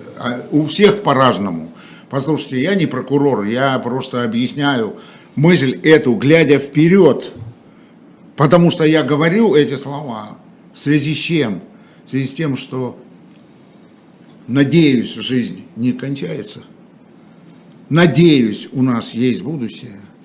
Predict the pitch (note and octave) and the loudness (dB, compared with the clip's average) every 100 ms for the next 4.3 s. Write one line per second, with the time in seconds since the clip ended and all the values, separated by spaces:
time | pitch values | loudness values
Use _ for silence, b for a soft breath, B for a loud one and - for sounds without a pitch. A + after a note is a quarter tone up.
0 | - - b b b b b b - - | -20 -20 b b b b b b -12 0
1 | D3+ D3 C#3 - D#3+ A2+ C#3 A#2 A#2+ G#2 | 4 4 2 -6 -6 -4 -6 -6 -12 -18
2 | - _ _ - - - - B2 B2+ C3+ | -20 _ _ -20 -20 -20 -12 -8 -6 -8
3 | B2 C#3+ B2+ B2+ - - _ _ - - | -6 -4 -4 -8 -14 -20 _ _ -20 -20
4 | - - B2 | -20 -16 -16